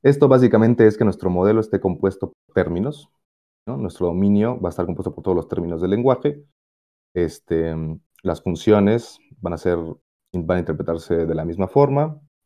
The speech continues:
las relaciones también, las constantes se interpretan,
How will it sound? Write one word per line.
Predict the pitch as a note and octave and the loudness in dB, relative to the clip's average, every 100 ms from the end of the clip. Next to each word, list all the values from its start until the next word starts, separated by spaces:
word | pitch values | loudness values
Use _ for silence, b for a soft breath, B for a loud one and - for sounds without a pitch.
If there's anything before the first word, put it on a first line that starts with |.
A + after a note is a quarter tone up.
| - | -14
las | D2+ | -10
relaciones | D#2 E2 E2+ | -8 -6 -6
también, | E2 A2+ C#3+ D3+ D#3 _ _ _ _ _ - | -2 4 4 4 -2 _ _ _ _ _ -12
las | D#2 - | -12 -6
constantes | D#2+ - G2+ G2 F2 | -6 0 2 2 -2
se | F2 | -4
interpretan, | D2+ - E2 E2+ D#2 | -8 -8 -6 -4 -6